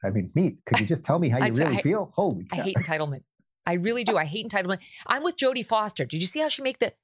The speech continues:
Speaker 2: made the comment about working with these Gen Zers on her latest movie set? She's like, "They're a nightmare." She's like, "They, they show up when they want. They're like, 'Oh, that really doesn't work for me right now. Not sure.'" And she said, "Their emails are a disaster in terms of the grammatical errors." She's like, "What,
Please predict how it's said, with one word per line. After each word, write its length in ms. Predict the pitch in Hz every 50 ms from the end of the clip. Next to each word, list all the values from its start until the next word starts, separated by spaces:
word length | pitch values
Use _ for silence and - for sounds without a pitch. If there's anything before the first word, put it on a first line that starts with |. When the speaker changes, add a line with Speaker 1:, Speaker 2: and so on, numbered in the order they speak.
| _ _ _ -
Speaker 2:
made 120 | 254 226
the 60 | 233
comment 500 | - - 202 208 220 220 226 220 214 - - _ _ _ _ _ -
about 260 | 185 180 196 185 180
working 320 | 175 214 233 220 233 226 214
with 120 | 196 -
these 220 | - 185 175 139 - _
Gen 300 | - - 185 226 220 214
Zers 540 | 202 160 151 202 208 214 220 220 220 214 - - _ _ - _
on 180 | - 190 185 185
her 160 | 165 180 180
latest 300 | 170 196 214 196 185 -
movie 240 | 190 185 214 202 226
set? 260 | 196 - 240 226 220 -
She's 180 | - 214 185
like, 180 | 214 202 185 - _ _ _ _
"They're 140 | - 277 277
a 60 | 269
nightmare." 600 | 262 254 254 254 269 294 - 180 160 139 143 - - _ _ _ _ _ -
She's 200 | - 240 220 240
like, 120 | 240 -
"They, 180 | 240 220 196 -
they 80 | - 233
show 300 | - - - 330 320 311
up 100 | 311 311
when 180 | - 254 240 226
they 120 | 226 220
want. 560 | 214 185 190 202 202 202 202 196 196 202 196 - _ _ _ -
They're 100 | 254 254
like, 160 | 247 247 -
'Oh, 100 | - 294
that 140 | 285 277 -
really 160 | 269 294 294
doesn't 260 | 277 262 247 240 -
work 260 | 180 190 208 214 - -
for 120 | - 226
me 200 | 208 214 214 208
right 240 | 202 208 202 196 160
now. 440 | 190 202 202 202 202 202 202 202 190 - - - _ -
Not 160 | 269 269 254
sure.'" 220 | - - 269 254 -
And 140 | 233 240 - -
she 160 | - - 220
said, 120 | 226 214
"Their 120 | 208 208 -
emails 440 | 247 247 247 247 262 254 247 202 220
are 60 | 208
a 60 | 185
disaster 640 | 170 175 160 185 175 185 196 208 - - 214 208 202
in 100 | 180 165
terms 240 | 190 190 175 156 170
of 60 | 151
the 80 | 151
grammatical 640 | 139 131 - 165 170 180 185 180 180 185 185 190 - -
errors." 320 | 180 175 175 185 175 -
She's 160 | - 202 175
like, 140 | 190 190 -
"What, 100 | 302 392